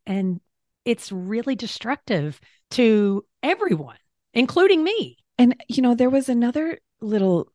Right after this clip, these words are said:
Speaker 2: piece of the puzzle, a key that kind of turned the lock for me that might be helpful to, to share. Like, if, if somebody is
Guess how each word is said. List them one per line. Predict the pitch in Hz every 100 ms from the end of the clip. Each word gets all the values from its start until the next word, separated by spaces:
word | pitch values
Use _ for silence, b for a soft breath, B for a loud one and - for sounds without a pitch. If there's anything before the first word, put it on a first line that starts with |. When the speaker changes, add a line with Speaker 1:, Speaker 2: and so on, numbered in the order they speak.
| _
Speaker 2:
piece | - 220 -
of | 190
the | 180
puzzle, | - 185 175 165 160
a |
key | 156 - 220 220
that | 196
kind | - 180
of | 151 156
turned | - 202 180
the | 175
lock | 151 156 -
for | - 165
me | 156 -
that | 156 143
might | 175
be | 175
helpful | 160 160 - 151
to, | 151
to | 180
share. | 170 - 202 139
Like, | 180
if, | 214 202
if | 233 240 -
somebody | 226 214 208
is | 185 180